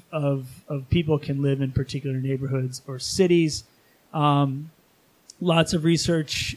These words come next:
uh, finds that land use regulations, um, you know, as, you know, part of the mechanism in terms of increasing costs,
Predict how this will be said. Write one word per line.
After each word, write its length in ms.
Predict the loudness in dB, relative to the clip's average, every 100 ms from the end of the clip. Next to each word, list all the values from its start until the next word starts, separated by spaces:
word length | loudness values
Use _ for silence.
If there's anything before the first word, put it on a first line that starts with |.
| -4
uh, 540 | 0 2 2 2 0 -4 -14 -20
finds 320 | -6 -4 -2 -2
that 100 | 0
land 220 | 0 0
use 180 | -2 -2
regulations, 1000 | -2 0 0 0 -2 -2 -2 -4 -6 -6
um, 400 | -4 -4 -4 -8 -14 -20 _
you 120 | -2
know, 220 | -2 -4 -8 _ -12
as, 220 | -10 -12 _ -20 -20 -12
you 100 | -10
know, 60 | 2
part 220 | 4 6 4
of 40 |
the 80 | 2
mechanism 640 | 0 0 -2 -2 -2 -2
in 140 | -4
terms 260 | -6 -8 -6
of 100 | -6
increasing 540 | -6 -4 -2 -4 -4
costs, 600 | -6 0 2 2 0 -8